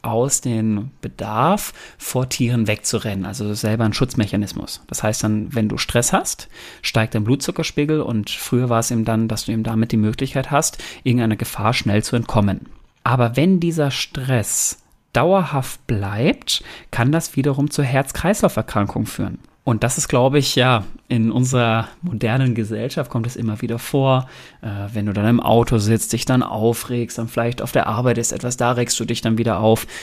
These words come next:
Ähm, ja, dann, keine Ahnung, machst du irgendwie Sport, dann verletzt du dich, dann regst du dich hier auf, dann fährst du nach Hause und da regst du dich wieder auf. Also du sorgst eigentlich dafür, dass dein Stresslevel permanent oben ist. Äh, am besten schaust du dann abends noch die Nachrichten und erfährst nochmal, was alles schrecklich ist.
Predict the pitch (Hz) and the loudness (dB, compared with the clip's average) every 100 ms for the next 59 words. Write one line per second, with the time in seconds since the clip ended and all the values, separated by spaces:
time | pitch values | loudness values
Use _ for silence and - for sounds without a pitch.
0 | - - - 101 98 98 95 98 104 107 | -16 -14 -6 -2 -2 0 0 0 2 2
1 | 104 107 107 110 - 110 104 113 123 120 | 2 0 0 -2 -4 -2 0 2 4 4
2 | 110 - 120 123 123 - 110 113 113 113 | 2 0 2 2 2 2 6 6 6 2
3 | 110 131 110 113 - 120 120 113 117 113 | 2 2 2 0 -4 -4 -4 -4 -4 -4
4 | 117 - 135 143 - 123 117 117 120 117 | -4 -2 -2 -2 2 4 6 4 2 0
5 | 117 120 127 131 131 110 196 120 123 117 | 0 0 0 -2 -2 -4 -2 -2 0 0
6 | 120 123 - 160 143 131 - 127 120 123 | 0 -2 -2 -2 2 2 0 0 4 4
7 | - 127 127 - - - 123 151 220 - | 4 2 2 -4 -6 0 4 4 2 0
8 | 156 147 127 - 160 160 - - 120 110 | -2 -2 -4 2 2 2 -2 0 2 2
9 | - - 208 - 127 117 - 180 180 135 | 0 0 0 2 0 2 2 4 4 2
10 | 123 - 175 135 101 156 - - - - | 0 2 2 2 2 2 2 -2 -10 -16
11 | - 117 113 120 123 143 151 139 143 139 | -4 -2 0 0 0 0 0 2 2 4
12 | 123 120 147 135 123 117 135 170 135 - | 4 4 4 2 4 4 2 0 -4 0
13 | 143 123 - 147 - 139 - 135 123 - | 0 0 -2 -4 0 0 2 4 4 2
14 | 139 - 175 139 127 170 | 0 2 0 0 2 0